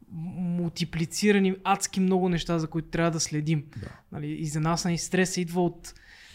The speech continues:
Speaker 1: това да следиш това, това, това и
Speaker 2: Фрагментирано ни е
Speaker 1: деветдесет и пет
Speaker 2: вниманието
Speaker 1: неща.
Speaker 2: тотално.
Speaker 1: Те може да са много
Speaker 2: Да.
Speaker 1: мънички, ама са много, точно както ти казваш,
Speaker 2: Мгм.
Speaker 1: фрагментирано. Докато при тях, окей, има примерно,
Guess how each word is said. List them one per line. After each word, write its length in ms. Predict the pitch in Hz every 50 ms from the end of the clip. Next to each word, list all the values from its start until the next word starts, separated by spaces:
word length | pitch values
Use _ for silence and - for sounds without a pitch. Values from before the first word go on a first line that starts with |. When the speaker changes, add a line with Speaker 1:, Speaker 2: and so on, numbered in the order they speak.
| - - _ _ -
Speaker 1:
това 240 | - - - 214 214
да 120 | 196 202 190
следиш 600 | - - 190 190 170 151 196 208 202 - - -
това, 280 | 202 180 170 190 196
това, 320 | 196 196 196 170 185 190 190
това 140 | 190 190
и 40 | 165 - 139
Speaker 2:
Фрагментирано 180 | - 127 131 127 123 135 143 139 147
ни 60 | 131 127
е 20 |
Speaker 1:
деветдесет 100 | 123 127
и 20 | 120
пет 80 | 110 113
Speaker 2:
вниманието 300 | 117 113 120 123 117 113
Speaker 1:
неща. 340 | 110 - - 180 175 202 254
Speaker 2:
тотално. 180 | 285 165 104
Speaker 1:
Те 80 | 98 220
може 220 | 226 240 247 247
да 40 | 247
са 60 | 254
много 180 | 240 254 254 262
Speaker 2:
Да. 60 | 247
Speaker 1:
мънички, 360 | 247 254 262 269 262 - -
ама 120 | 220 202 185
са 140 | - -
много, 260 | 180 185 208 208 180 165
точно 260 | - 185 185 180 185
както 240 | - 175 165 - -
ти 120 | - -
казваш, 220 | - - 120 113 104
Speaker 2:
Мгм. 120 | 95 92 90
Speaker 1:
фрагментирано. 540 | 131 123 120 113 107 - 175 175 160 151 - - - - - - - - -
Докато 280 | - - - - - 165
при 140 | - 170 170
тях, 300 | - 226 233 233 233 240
окей, 220 | 226 233 - 226
има 180 | 226 220 208 196
примерно, 640 | - 190 226 226 233 226 202 214 202 190 170 165